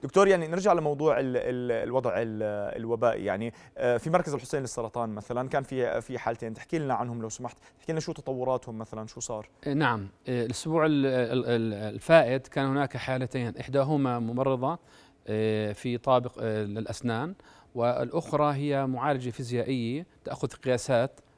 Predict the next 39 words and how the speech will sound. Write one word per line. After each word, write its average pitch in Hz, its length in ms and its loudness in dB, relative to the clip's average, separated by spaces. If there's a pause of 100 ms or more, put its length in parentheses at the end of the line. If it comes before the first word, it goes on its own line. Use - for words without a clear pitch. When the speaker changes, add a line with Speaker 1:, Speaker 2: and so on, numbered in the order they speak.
(100)
Speaker 2:
للمعا-، 117 360 -2
Speaker 1:
نعم. 120 120 -2
Speaker 2:
لل-، 117 240 -2
للمعالجات 117 720 0
ال-، 110 80 -4
Speaker 1:
نعم. 104 460 -4
طبعًا 165 140 6
للتنويه 160 340 0
Speaker 2:
الأشعة. 165 180 0
Speaker 1:
حضرتك 143 320 0
مسؤول 139 240 -6
الوبائيات 139 500 2
في 127 80 -10
مركز 117 300 -10
حسين 131 240 -4
Speaker 2:
نعم. 117 100 6
Speaker 1:
للسرطان، 127 220 0
يعني 117 140 -2
للتنويه 131 400 -4
للمشاهدين 113 1120 -2
Speaker 2:
ن-، - 20 -8
Speaker 1:
الكرام. 110 360 -10
Speaker 2:
نعم. 95 360 0
Speaker 1:
نعم. 101 160 -4 (160)
Speaker 2:
إحداهما 156 380 -2
كانت 151 280 0
عندها 139 180 2
أعراض 139 380 4
وكانت 135 380 -2
مجازة، 123 520 -2 (400)
ثم 143 240 -2
عندما، 131 640 -2 (160)
آه، 110 340 -4
انت-، 127 200 -4
انتهت 131 340 -2
إجازتها 123 400 -2
وأجت 131 240 0
على 117 120 -2
الدوام، 135 500 -2